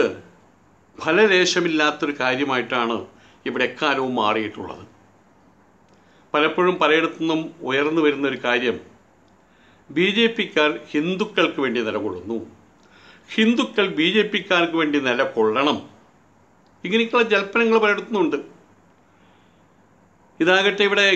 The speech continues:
ഹിന്ദു ഭൂരിപക്ഷത്തിന് അരോചകമാണ് ഉണ്ടാക്കുന്നത്, അവർക്ക്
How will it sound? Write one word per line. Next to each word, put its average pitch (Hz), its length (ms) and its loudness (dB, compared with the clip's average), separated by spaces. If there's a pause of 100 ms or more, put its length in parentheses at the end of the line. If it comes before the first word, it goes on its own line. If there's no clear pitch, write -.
ഹിന്ദു 185 460 0 (200)
ഭൂരിപക്ഷത്തിന് 156 920 0 (1200)
അരോചകമാണ് 165 840 2
ഉണ്ടാക്കുന്നത്, 101 560 -6 (1500)
അവർക്ക് 185 260 4